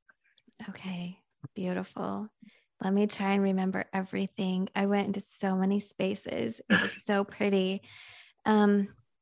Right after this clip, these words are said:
Speaker 1: so yeah, so we started with bringing in energy to help, you know, help, help you, like, heal and fill up with positive, clean energy and also release out what you were holding. So the feet, of course, as we were talking about.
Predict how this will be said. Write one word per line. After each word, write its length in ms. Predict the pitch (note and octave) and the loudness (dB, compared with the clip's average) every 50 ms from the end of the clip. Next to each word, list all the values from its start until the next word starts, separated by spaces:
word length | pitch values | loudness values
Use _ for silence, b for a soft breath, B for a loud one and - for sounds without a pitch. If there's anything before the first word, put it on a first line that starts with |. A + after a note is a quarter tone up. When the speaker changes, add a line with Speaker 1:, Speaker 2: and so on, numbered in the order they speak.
| _ | _
Speaker 1:
so 160 | - - - B3 | -4 2 6 6
yeah, 240 | B3 A#3 G#3+ F#3+ | 8 8 6 4
so 200 | F#3 - - G#3+ | 2 0 0 0
we 140 | G#3 G#3 G#3 | 2 2 2
started 560 | G3 - - - - G3+ G3 G3 G#3 A3+ A#3+ | 0 -2 -4 0 0 2 4 4 6 6 4
with 160 | A#3+ A#3 A#3 - | 4 2 0 0
bringing 400 | - G#3 G3+ G3 G3 G3 G3+ G3+ | 2 4 4 4 6 6 6 6
in 160 | G3+ G3+ G3+ | 6 6 6
energy 480 | F#3+ F#3+ F#3+ G3 G3 G3 - G3+ G3 | 6 6 4 4 2 2 0 0 0
to 160 | G3 - - G3 | 0 0 -2 -2
help, 340 | F#3 - F#3 F#3 - - - - _ _ | 0 0 0 -2 -2 -4 -8 -20 _ _
you 120 | - G#3 G3+ | 4 6 6
know, 320 | F#3+ F3+ F#3 G3 A3 B3 - _ _ | 6 6 4 2 -2 -4 -10 _ _
help, 400 | - A3+ - - G#3+ G#3+ G#3 - - - | -12 -4 2 4 4 4 4 2 -2 -2
help 260 | - - A#3+ A#3 A#3 | 2 4 4 4 6
you, 140 | A#3+ A#3 A3 | 8 8 8
like, 300 | G#3 G3 F#3+ G#3 - - b b b b b b b b b b | 8 6 2 0 -4 -8 b b b b b b b b b b
heal 460 | - - - - B3+ B3+ B3+ C4 C4 B3+ | -20 -14 -4 0 2 4 6 6 6 4
and 180 | - G#3+ G#3+ | 4 2 0
fill 300 | - - - A3 G#3+ G#3+ | -2 -2 -2 0 2 2
up 160 | G#3 G#3 G#3 | 2 0 -2
with 180 | - G#3 - _ | -4 -8 -8 _
positive, 540 | - - G3 G3 G3 G3 G#3 G3+ G3 F#3+ - | -10 -6 -2 -2 0 0 0 0 -2 -2 -4
clean 380 | - - - G#3+ A3 A#3 A#3+ | -6 -4 2 4 6 6 6
energy 680 | A3 F#3+ F#3 F#3 F#3+ F#3+ - G3 F#3+ F#3+ G3 G3+ G#3+ - b b b b b b b b - | 6 6 4 2 0 -2 0 0 2 2 2 2 0 -2 b b b b b b b b 0
and 120 | G3+ G3+ - | 2 2 4
also 360 | G3+ F#3+ F#3+ - - G3 F#3+ F#3+ | 2 0 0 0 0 0 0 2
release 420 | G3 F#3+ F#3+ F#3 F#3 F#3+ G3 F#3+ - | 2 2 2 2 2 0 0 0 -2
out 180 | G3+ - - - | -2 -2 0 0
what 180 | G3+ G3 - | 0 0 0
you 140 | - G3+ F#3+ | 2 0 0
were 100 | F#3+ - | 0 0
holding. 540 | G3 - F#3+ F#3 F3+ - - - G#3+ A3 A3 | -2 0 0 2 2 0 0 -2 0 -2 -2
So 340 | - - - F#3+ F#3 F#3 F3+ | -4 -4 -2 -2 -2 -2 -2
the 140 | - F#3 F#3+ | -2 -4 -4
feet, 380 | F#3+ - - F#3 F3 D#3+ - _ _ _ - | -4 -4 -4 -4 -4 -4 -6 _ _ _ -6
of 140 | - F#3 F#3 | -6 -6 -4
course, 340 | - - - - - - - - - | -4 -2 -2 -2 -4 -6 -12 -10 -8
as 140 | - G#3 - | -8 -4 -2
we 80 | F#3 | 0
were 140 | F3+ F3+ F#3+ | 0 0 -2
talking 420 | - - G3 - F#3 - G#3 G#3+ | -2 0 0 0 0 -2 -4 -4
about. 320 | G#3+ G3+ G3 F#3 F#3+ - | -4 -2 -2 -4 -4 -6